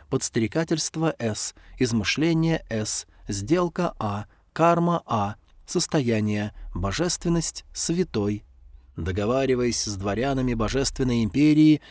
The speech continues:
я стал монахом. Монах. Чем выше вера, тем выше поднимается божественность, так что даже ангелы позавидуют. Преимущество характеристик специализации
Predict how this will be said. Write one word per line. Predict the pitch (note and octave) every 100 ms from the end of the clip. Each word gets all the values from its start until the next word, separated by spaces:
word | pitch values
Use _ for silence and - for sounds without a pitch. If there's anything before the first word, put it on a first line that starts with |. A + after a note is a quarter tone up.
| -
я | D3+ D#3
стал | - - B2+ A#2+
монахом. | A#2+ A2+ G#2 E2+ - - - - _ _
Монах. | F2+ F2+ F2+ F2+ - - - -
Чем | - - D3 C3
выше | C#3 D3 -
вера, | F#2+ C3 B2 E2 - - -
тем | - D3+
выше | A#2+ D#3 E3 E3
поднимается | D3+ D#3 C#3+ C#3 D#3+ D3+ - D#3
божественность, | D3 C#3+ F#3 - - F2 C#3+ - - - -
так | F#3 E3+
что | - D#3
даже | D3 D3+ C#3+ D#3
ангелы | E3+ E3+ C#3+ A2+ A2
позавидуют. | G#2+ A2 A2 G#2 F#2+ - - - - - -
Преимущество | G#2 G#2 A#2 E3 E3 D#3 D#3 D3+
характеристик | D3+ C#3+ - D3 F3 - D3+
специализации | - C#3+ - G#2+ G#2 D#3+ D#3 - F#2 -